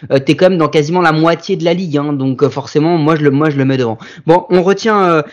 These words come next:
j'ai noté les deux qui font l'unanimité, à savoir Salvador Perez et Yasmani Grandal. Euh, et du coup, on peut passer au, aux premières bases. Et Guillaume, c'est quoi ton, ah non. Alors,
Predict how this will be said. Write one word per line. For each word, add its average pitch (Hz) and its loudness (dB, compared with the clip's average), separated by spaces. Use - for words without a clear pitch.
j'ai 165 -2
noté 220 2
les 214 2
deux 220 -4
qui - -12
font 196 -6
l'unanimité, 180 0
à 185 0
savoir 175 -2
Salvador 165 -2
Perez 170 -2
et 147 4
Yasmani 170 -4
Grandal. 151 0
Euh, 127 2
et 143 2
du 143 -4
coup, 214 -4
on 202 2
peut 151 -4
passer 156 2
au, 196 8
aux 165 0
premières 208 0
bases. 214 0
Et 139 -6
Guillaume, 180 0
c'est 208 -2
quoi 214 0
ton, 151 -4
ah 160 2
non. 131 0
Alors, 127 -4